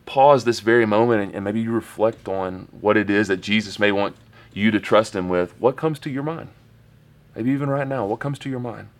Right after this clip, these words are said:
What can you offer? What can you give? Um,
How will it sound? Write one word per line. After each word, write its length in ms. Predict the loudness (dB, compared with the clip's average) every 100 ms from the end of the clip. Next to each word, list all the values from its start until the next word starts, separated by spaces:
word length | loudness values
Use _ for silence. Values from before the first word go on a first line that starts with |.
| _ _ _ _ _ _ -4
What 180 | -4 -2
can 120 | -2
you 160 | 2 2
offer? 360 | 2 -4 -10 -12 -20 -20 _ _ _ _ -8
What 160 | -6
can 140 | -4 -6
you 80 | -6
give? 380 | -8 -10 -18 -20 -20 -20 -20 -20 -20 -20 -20 _ _ _ _ _ _ -20 -16
Um, 380 | -14 -12 -14